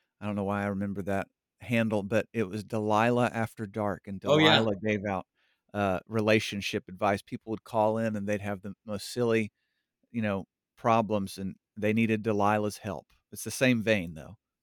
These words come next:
Speaker 2: Yeah, she, she, I remember. I mean, uh, uh, I think, uh, there's a station in, in Springfield when I was in college, and they had her on,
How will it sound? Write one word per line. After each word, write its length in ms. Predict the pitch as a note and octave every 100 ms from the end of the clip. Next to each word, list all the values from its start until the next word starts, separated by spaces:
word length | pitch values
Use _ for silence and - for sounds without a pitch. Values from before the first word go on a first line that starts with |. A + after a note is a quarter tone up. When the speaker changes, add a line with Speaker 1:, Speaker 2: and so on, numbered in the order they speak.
| _ _ -
Speaker 2:
Yeah, 160 | B2+
she, 380 | A#2+ C#3 B2 B2+
she, 180 | - G#2+
I 100 | C3+
remember. 560 | F#3 F#3+ D3 E3 D2+ -
I 100 | G2
mean, 220 | A2 G2+
uh, 240 | F#2 E2 C#2+ _ -
uh, 140 | F2+ D#2
I 80 |
think, 340 | G2+ A#2+ G2+ -
uh, 160 | D#2 A#1+ G1+ _ _ _ _
there's 140 | G2 F#2
a 40 |
station 680 | - G#2+ G2+ F#2 E2+ - - -
in, 300 | F2 E2 D#2+ _ _
in 200 | E2 D#2+
Springfield 640 | - A#2+ B2 - E2 D2
when 80 | D#2
I 100 | E2+
was 140 | D#2
in 100 | D#2+
college, 520 | - F2+ F2+ D2+ - C2
and 180 | D2 C#2 _ _ _ _ E2+
they 180 | F#2 F#2+
had 200 | G2 E2
her 220 | E2 D#2+
on, 320 | C#2+ C2+